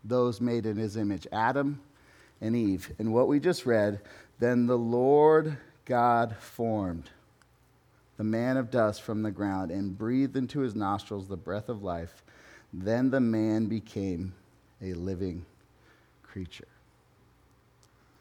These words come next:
The theological word is anthropomorphic, something like that.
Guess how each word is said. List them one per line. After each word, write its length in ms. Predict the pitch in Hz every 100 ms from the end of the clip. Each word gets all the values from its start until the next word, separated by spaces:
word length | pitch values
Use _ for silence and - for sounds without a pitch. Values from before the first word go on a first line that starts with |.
| _ _ -
The 100 | 113
theological 560 | - 151 135 123 120
word 160 | 123 123
is 140 | 113
anthropomorphic, 2250 | 92 120 120 123 120 - 101 - 117 107 104 113 - - 113 110 104 143 135 127 135 123 - _ -
something 200 | - -
like 140 | -
that. 160 | -